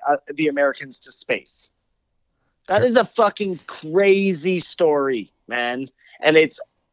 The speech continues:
Speaker 1: it's, it's insane. And we're just like, "Okay, that's okay." And, you know, Joe and him will talk about that, and that one's fine.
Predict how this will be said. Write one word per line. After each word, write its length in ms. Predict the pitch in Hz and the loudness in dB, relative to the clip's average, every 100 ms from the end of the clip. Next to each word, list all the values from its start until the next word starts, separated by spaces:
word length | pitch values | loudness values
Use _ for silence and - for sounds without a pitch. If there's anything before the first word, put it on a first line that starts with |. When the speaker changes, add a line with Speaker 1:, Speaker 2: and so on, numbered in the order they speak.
| - - - 494 _ - - _ _ _ _ _ _ - | -20 -20 -14 -14 _ -14 -14 _ _ _ _ _ _ 0
Speaker 1:
it's, 220 | 180 - - _ | 0 0 -8 _
it's 180 | 190 190 | 0 2
insane. 800 | 175 143 - - 208 180 151 170 - - | 0 -2 -2 2 2 2 -2 -6 -8 -4
And 140 | 160 | 2
we're 160 | 180 202 | 4 4
just 240 | 202 180 | 2 2
like, 200 | 190 185 | 2 2
"Okay, 400 | 226 208 247 175 - - | 2 4 4 2 -2 -4
that's 320 | 160 175 - - | -2 0 -2 -2
okay." 520 | 196 190 - 165 110 - _ - | 2 2 2 -2 -2 -8 _ -2
And, 200 | 165 170 | 0 2
you 80 | |
know, 140 | 170 165 | 2 2
Joe 380 | 147 190 190 190 | 2 4 4 2
and 120 | 170 | -2
him 180 | 175 170 | -2 -2
will 80 | 147 | -2
talk 260 | - 190 202 | 0 0 2
about 220 | 185 180 | 0 2
that, 220 | 180 185 | 2 0
and 140 | 165 170 | 0 0
that 180 | 180 175 | 0 0
one's 300 | 180 160 - | -4 -4 -6
fine. 460 | 165 156 131 95 | -4 -4 -6 -12